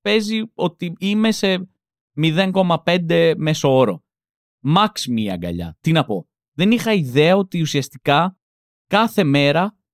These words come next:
έκανα οριακά απόπειρα αυτοκτονίας, έτσι. Γιατί έτσι ζω τη ζωή μου, στα άκρα.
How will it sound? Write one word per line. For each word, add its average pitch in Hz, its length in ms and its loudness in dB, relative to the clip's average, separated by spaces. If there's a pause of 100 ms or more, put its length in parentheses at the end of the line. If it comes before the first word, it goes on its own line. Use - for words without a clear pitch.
(180)
έκανα 254 640 0 (120)
οριακά 202 640 0
απόπειρα 302 520 -2
αυτοκτονίας, 294 800 -2
έτσι. 139 420 -2 (480)
Γιατί 196 280 -2
έτσι 262 240 -2
ζω 120 200 -2
τη 98 100 -10
ζωή 104 220 2
μου, 104 100 -2
στα - 180 0
άκρα. 127 400 -4